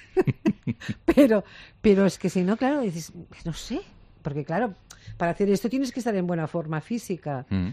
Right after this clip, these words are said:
Speaker 1: con lo cual el señor debe ser un chico joven, me imagino, ¿no?
Speaker 2: Supongo,
Speaker 1: Bueno,
Speaker 2: no
Speaker 1: no
Speaker 2: le
Speaker 1: tan joven, pero
Speaker 2: Mm.
Speaker 1: tiene que estar en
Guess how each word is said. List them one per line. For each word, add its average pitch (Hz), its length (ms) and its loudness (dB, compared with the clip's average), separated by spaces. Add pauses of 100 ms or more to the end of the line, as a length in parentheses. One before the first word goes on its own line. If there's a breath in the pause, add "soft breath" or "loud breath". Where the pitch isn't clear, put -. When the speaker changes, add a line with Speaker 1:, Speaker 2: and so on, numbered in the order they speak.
Speaker 1:
con 127 120 -8
lo 131 80 -6
cual 139 160 -4
el 151 60 -6
señor 151 260 -4
debe 185 140 -2
ser 185 120 -4
un 151 140 -6
chico 139 460 -4
joven, 196 320 -4
me 147 80 -6
imagino, 147 480 -6
¿no? 233 220 -10
Speaker 2:
Supongo, 80 580 -8
Speaker 1:
Bueno, 113 160 -6
Speaker 2:
no 82 60 -4
Speaker 1:
no - 0 -
Speaker 2:
le 82 80 -4
Speaker 1:
tan 123 80 -6
joven, 190 360 -2
pero 139 340 -4
Speaker 2:
Mm. 127 560 -6
Speaker 1:
tiene 143 160 -12
que 147 60 -10
estar 147 180 -6
en 143 440 -8